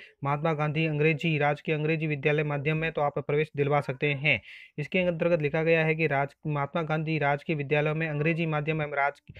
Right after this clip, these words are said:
राजकीय अंग्रेजी माध्यम विद्यालयों में सत्र दो हज़ार बाईस तेईस हेतु नवीन प्रवेश प्रक्रिया शिक्षण कार्य प्रारंभ करने हेतु दिशा निर्देश व समय सारणी प्रेषित की जा रही है। तो आपको समय सारणी और दिशा निर्देश भी बा-, बात करेंगे, साथ में विद्यालय में लॉटरी प्रक्रिया द्वारा प्रवेश प्रारंभ करते हुए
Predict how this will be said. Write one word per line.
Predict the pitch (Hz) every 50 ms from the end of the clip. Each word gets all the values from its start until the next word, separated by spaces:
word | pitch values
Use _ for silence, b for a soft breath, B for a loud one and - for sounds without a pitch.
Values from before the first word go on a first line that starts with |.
| B B B B 135
राजकीय | 139 143 143 143 - - 185
अंग्रेजी | 180 165 160 160 170 175 156 175 170
माध्यम | 147 139 143 143 139 156 165
विद्यालयों | 160 151 143 143 151 151 156 160
में | 156 160
सत्र | 156 - 156 - - 160
दो | 156 151 151
हज़ार | 147 156 151 147
बाईस | 127 131 135 160 175 - -
तेईस | 165 160 160 - -
हेतु | 147 - 156
नवीन | 151 139 135 143 180 202 196
प्रवेश | 165 175 151 147 160 156 -
प्रक्रिया | - 147 139 156 156 156 160 156 156 B B B B B B B
शिक्षण | - 180 165 - 202 190
कार्य | 180 170 151 151 160 165
प्रारंभ | 160 156 147 147 143 156 170 156
करने | - 156 156 160 156
हेतु | 147 139 - 151
दिशा | 139 135 143 - 170 160
निर्देश | 160 156 156 151 170 170 160 - B B B B B 175
व | 170
समय | 170 - - 147 160 170
सारणी | 160 - 160 156 165 160
प्रेषित | 151 - 160 156 - 165 -
की | - - 139 135
जा | 123 139 135
रही | 135 139 143 143
है। | 127 131 147 143
तो | 143 156
आपको | 143 143 143 - - 165
समय | 156 - 147 160 165
सारणी | 151 165 160 165 165
और | 156
दिशा | 143 143 -
निर्देश | 160 151 156 156 151 160 156 - -
भी | 165
बा-, | 156 151 151 151 143 B B B B B
बात | 143 143 147 147
करेंगे, | - 160 156 160 160 165
साथ | 156 - 147 143
में | 147 160 151 143
विद्यालय | 143 135 151 151 156 165
में | 165 156
लॉटरी | 147 135 131 143 151 - 185 185
प्रक्रिया | - 170 160 - 160 160 156
द्वारा | 156 156 156 156
प्रवेश | 156 - 147 147 160 160 156
प्रारंभ | - 156 151 151 160 151
करते | 151 143 - 160
हुए | 151 151 156 170